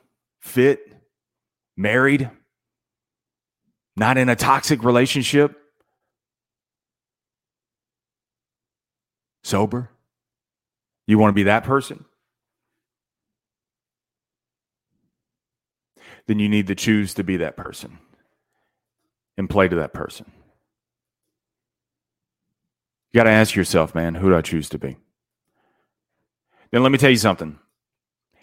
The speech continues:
It's not gonna be easy. Because change is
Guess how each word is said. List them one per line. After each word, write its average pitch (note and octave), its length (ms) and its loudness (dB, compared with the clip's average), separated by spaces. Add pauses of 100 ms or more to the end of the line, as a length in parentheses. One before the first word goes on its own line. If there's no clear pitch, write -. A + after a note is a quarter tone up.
It's G2+ 140 -4
not A#2 160 2
gonna G#2+ 100 2
be G2 240 0
easy. D#2+ 240 -10 (3000)
Because A#2+ 500 2 (1500)
change B2 320 2
is F#2 200 -6